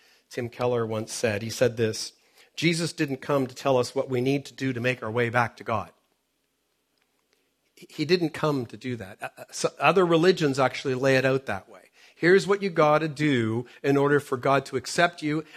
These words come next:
and, and for you to stay in his good graces. You need to do these things to work yourself up to his approval and his acceptance.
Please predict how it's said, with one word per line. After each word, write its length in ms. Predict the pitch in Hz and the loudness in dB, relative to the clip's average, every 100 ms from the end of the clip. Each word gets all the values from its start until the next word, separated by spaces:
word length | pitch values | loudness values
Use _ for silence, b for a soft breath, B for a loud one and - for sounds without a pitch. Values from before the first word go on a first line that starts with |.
| B | B
and, 160 | 127 131 | -6 -4
and 200 | 135 120 - | -6 -6 -8
for 120 | - 160 | -2 -2
you 140 | 147 | 0
to 80 | 135 | -2
stay 400 | - - 180 170 | -2 2 4 4
in 80 | 160 | 2
his 140 | 147 | 2
good 180 | 165 139 | 0 0
graces. 680 | 143 135 127 - - - - _ _ _ _ | 2 4 2 -2 -14 -18 -18 _ _ _ _
You 120 | - | -2
need 140 | 160 151 | 0 0
to 60 | |
do 220 | 120 170 208 | 0 0 2
these 300 | 151 113 - | 2 0 -4
things 560 | 113 - _ - - _ _ _ _ _ _ _ _ | -6 -6 _ -18 -18 _ _ _ _ _ _ _ _
to 80 | - | -6
work 200 | 131 165 | -2 0
yourself 340 | 185 - 151 - | 0 0 0 4
up 300 | 190 180 - - _ _ _ _ _ _ | 6 6 4 -18 _ _ _ _ _ _
to 100 | 135 | -4
his 140 | 135 | -2
approval 400 | 135 - 170 143 | -2 2 2 4
and 120 | 127 120 | 2 0
his 160 | 110 | -2
acceptance. 1040 | 107 - 127 113 - - _ - - - | -6 -4 -2 -2 -8 -20 _ -18 -18 -20